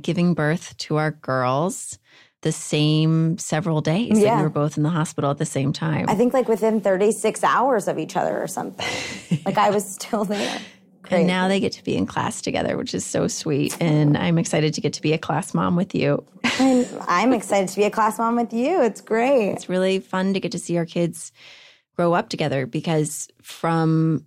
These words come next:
Speaker 1: the time Sabrina started this preschool till now graduating, she's so different. You see this, these kids, especially your year, Jen, that you teach. Like, it's such a,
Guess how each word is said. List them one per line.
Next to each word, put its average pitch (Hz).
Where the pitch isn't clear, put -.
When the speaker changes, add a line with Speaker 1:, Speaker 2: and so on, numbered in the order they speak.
Speaker 1:
the 160
time 175
Sabrina 175
started 170
this -
preschool 160
till 160
now 160
graduating, 160
she's 170
so 170
different. -
You 151
see 160
this, 143
these 143
kids, 151
especially 151
your 147
year, 147
Jen, 143
that 127
you 147
teach. 214
Like, 156
it's 147
such 156
a, 147